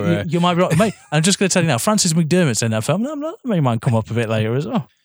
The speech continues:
Speaker 2: Eighty-eight, of course, is Die Hard.
Speaker 1: I've got Die Hard.
Speaker 2: It's gonna be Die Hard.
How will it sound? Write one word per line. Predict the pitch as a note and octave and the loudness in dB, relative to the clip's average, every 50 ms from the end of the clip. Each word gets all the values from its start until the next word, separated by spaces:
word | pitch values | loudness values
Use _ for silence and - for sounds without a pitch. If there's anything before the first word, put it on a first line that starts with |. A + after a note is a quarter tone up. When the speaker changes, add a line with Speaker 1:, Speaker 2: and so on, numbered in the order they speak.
| _ _ _ _ _ _ _ _ _ - | _ _ _ _ _ _ _ _ _ -4
Speaker 2:
Eighty-eight, | - F#3 F#3 E3 - D#3+ C#3+ C3 | 0 0 2 2 2 2 0 0
of | A2+ G#2 | 0 -2
course, | - C#3+ B2 G#2 | -4 -4 -4 -4
is | G#2 F#2+ | -6 -8
Die | G2+ F#2 F2+ D#2 | -6 -6 -6 -6
Hard. | D2 D#3 | -2 -2
Speaker 1:
I've | F#3+ E3 | 0 0
got | C#3 A2 | 0 -2
Die | F#2+ G2 | -2 -6
Hard. | - F#2 F#2+ G2+ - _ _ _ _ _ _ _ _ _ _ _ - | -8 -8 -8 -10 -12 _ _ _ _ _ _ _ _ _ _ _ -8
Speaker 2:
It's | - A#2+ | -6 -2
gonna | - G3 G3 | 0 2 2
be | F3 D3+ | 2 2
Die | D3 F#3 G3 D3+ | 2 2 2 2
Hard. | F#2 E2 D#2+ | 0 -4 -8